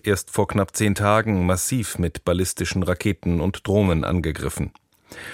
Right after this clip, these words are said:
Auch aus den Großstädten Charkiw, Dnipro und Saporischschja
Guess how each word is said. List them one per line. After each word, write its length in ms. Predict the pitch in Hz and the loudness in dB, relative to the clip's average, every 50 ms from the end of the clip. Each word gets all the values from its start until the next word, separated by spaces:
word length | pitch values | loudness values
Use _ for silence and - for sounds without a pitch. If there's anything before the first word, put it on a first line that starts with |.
| - - - | -16 -14 -6
Auch 380 | - - 82 78 - - - - | 0 2 2 2 0 -2 -2 -2
aus 180 | 78 80 - | -2 -2 -2
den 180 | - 95 95 101 | 0 0 0 0
Großstädten 720 | 95 95 98 101 101 - - - 101 95 - - 101 95 | 2 2 2 0 0 0 0 0 0 0 0 0 -2 -2
Charkiw, 540 | 90 - - - 92 90 85 - - 120 127 - - - _ - | -2 -2 -2 0 0 0 0 0 -2 -2 -2 -2 -4 -8 _ -2
Dnipro 480 | 92 87 80 - - 95 92 95 101 | 0 0 -2 0 0 2 4 4 4
und 340 | - - - 98 95 92 87 | 2 0 -2 0 0 0 0
Saporischschja 680 | 85 98 87 - 98 98 107 107 98 92 101 95 78 | 2 0 2 2 2 2 2 2 2 2 2 0 0